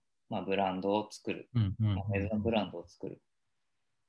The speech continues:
Speaker 1: で、さらにその先には、まあ、新しい価値観を、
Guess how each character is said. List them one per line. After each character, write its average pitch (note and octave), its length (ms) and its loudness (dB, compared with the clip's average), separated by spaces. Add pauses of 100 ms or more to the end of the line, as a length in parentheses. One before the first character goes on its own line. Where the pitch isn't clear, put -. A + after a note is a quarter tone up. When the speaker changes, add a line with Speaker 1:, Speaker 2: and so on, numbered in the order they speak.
(540)
Speaker 1:
で、 D#3 160 4
さ F#3 180 6
ら F3+ 140 8
に G2 600 4
そ - 180 -6
の A#2 120 4
先 A#2+ 300 0
に C#3+ 160 2
は、 D#3+ 520 6
ま B2+ 160 4
あ、 A2 120 4
新 B2 180 6
し - 160 0
い A#2 60 -6
価 A#2 120 2
値 - 180 -6
観 G#2 320 2
を、 G#2 320 2